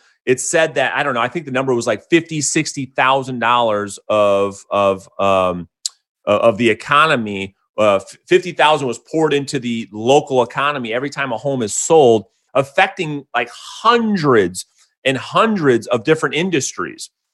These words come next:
you know, furniture and food and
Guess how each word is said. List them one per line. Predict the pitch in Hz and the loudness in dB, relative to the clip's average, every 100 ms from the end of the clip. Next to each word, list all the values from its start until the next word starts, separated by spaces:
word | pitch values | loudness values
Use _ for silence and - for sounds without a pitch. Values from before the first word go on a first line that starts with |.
| - | -2
you | 123 | 2
know, | 131 | 2
furniture | 135 - 190 185 143 - 98 85 | 0 0 2 2 0 -2 -2 -2
and | 82 90 | -4 -8
food | - - 202 156 113 95 80 | -8 0 2 4 2 -2 -6
and | 92 87 | -8 -10